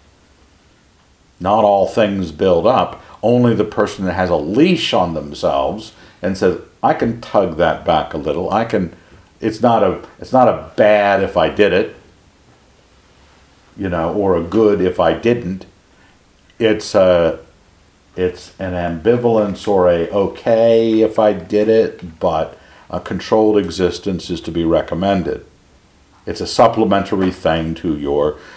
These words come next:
knowledge. And self-control with steadfastness. Now that, that steadfastness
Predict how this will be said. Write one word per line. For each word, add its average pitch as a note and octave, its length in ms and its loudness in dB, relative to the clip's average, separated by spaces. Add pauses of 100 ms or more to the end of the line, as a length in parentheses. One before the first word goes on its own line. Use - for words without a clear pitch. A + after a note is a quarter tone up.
(160)
knowledge. A2+ 520 2 (920)
And C#3+ 160 4
self-control C3+ 640 6
with C3+ 120 2
steadfastness. D3+ 960 2 (680)
Now A#2 80 4
that, B2 260 2
that B2+ 240 4
steadfastness C3+ 1080 0